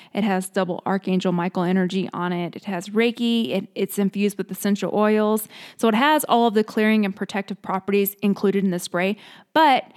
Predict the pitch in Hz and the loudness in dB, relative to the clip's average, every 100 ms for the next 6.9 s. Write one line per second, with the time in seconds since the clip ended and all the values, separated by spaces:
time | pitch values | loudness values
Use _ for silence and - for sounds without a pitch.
0 | - - 240 277 320 302 277 220 226 202 | -20 -6 2 4 4 2 4 4 6 4
1 | 214 - 214 254 247 254 277 302 254 320 | 2 2 2 2 2 0 2 0 0 -2
2 | - 190 180 175 185 214 208 208 196 202 | -2 -2 -2 -2 0 2 2 2 2 2
3 | 208 175 - _ _ _ _ _ _ _ | 2 -2 -8 _ _ _ _ _ _ _
4 | _ _ - - - _ - 233 240 233 | _ _ -20 -20 -20 _ 2 4 6 4
5 | - 240 262 262 - 233 220 214 208 196 | 4 4 4 2 2 2 2 2 2 4
6 | 220 190 147 185 190 196 214 254 - | 2 2 -2 -6 -6 -2 0 0 -4